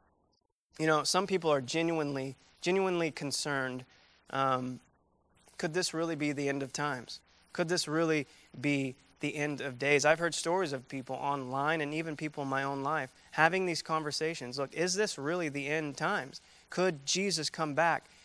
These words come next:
at any moment? And here's the truth. Jesus could come back at any moment. That's been the same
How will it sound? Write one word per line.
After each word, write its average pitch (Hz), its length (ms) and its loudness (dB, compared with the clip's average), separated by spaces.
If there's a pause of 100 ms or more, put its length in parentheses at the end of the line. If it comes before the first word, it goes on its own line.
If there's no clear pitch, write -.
(260)
at 139 100 -4
any 151 220 0
moment? 143 380 -4
And 131 80 -10
here's 175 240 -6
the 131 80 -8
truth. 170 300 -4
Jesus 196 400 -2
could 190 260 -6
come 135 160 -6
back 123 200 -2
at 127 80 -12
any 135 200 -8
moment. 123 340 -8 (320)
That's 180 240 6
been 185 160 0
the 165 80 0
same 180 420 0